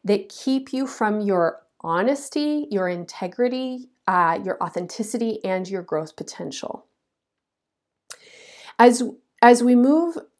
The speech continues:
into July, we're moving into a full moon on July third. This is a full moon in Capricorn.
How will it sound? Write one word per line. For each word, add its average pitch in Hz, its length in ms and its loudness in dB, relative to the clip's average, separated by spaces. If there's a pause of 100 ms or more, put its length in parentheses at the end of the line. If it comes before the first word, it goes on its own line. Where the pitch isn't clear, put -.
(140)
into 285 380 6
July, 220 480 2
we're 190 180 -4
moving 208 380 0
into 202 960 2
a 185 80 -2
full 214 360 2
moon 208 640 2
on 185 440 2
July 180 440 2
third. 180 380 -2
This 190 160 -4
is - 60 -2
a 185 60 -2
full 196 240 -2
moon 202 180 2
in 180 140 -4
Capricorn. 185 920 -6